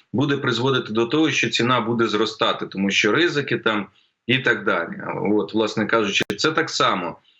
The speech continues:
може бути. Но тут питання інше. Ми можемо купити мікроелектроніку, чіпи і всю начинку, е,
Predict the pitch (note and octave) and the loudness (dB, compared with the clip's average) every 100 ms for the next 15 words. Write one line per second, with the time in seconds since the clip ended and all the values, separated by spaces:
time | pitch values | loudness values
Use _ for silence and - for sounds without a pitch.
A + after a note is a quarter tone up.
0 | _ - A#2 A2+ A#2+ A2 F#2+ F2+ E2 - | _ 0 2 2 2 2 0 0 -4 -8
1 | _ _ _ _ _ _ - C3 C3 F3 | _ _ _ _ _ _ -2 0 2 0
2 | F3 F3 F3 F3 E3 D#3+ E3 G#2 - - | 0 0 2 2 2 2 0 0 -2 -4
3 | - _ _ - C3 F3 F3 D#3+ D#3 D3+ | -6 _ _ -2 2 2 2 2 2 0
4 | C#3 C#3+ C3+ D#3 C#3 A#2 F#2 - _ - | 0 -2 2 0 2 0 0 -6 _ -2
5 | C3 D#3 D3 C#3+ C3+ C#3+ C#3 C#3+ D3 C3 | 0 2 0 2 2 0 0 0 2 0
6 | A2+ A2+ G#2 - C#3+ C#3 A2+ G#2 B2 A#2+ | 0 0 2 2 0 0 0 0 -2 -2
7 | D3 C3+ B2 - C3+ A#2 A#2 A2 G2+ - | 0 0 0 2 2 0 0 0 -2 -8
8 | - _ A#2 | -20 _ 0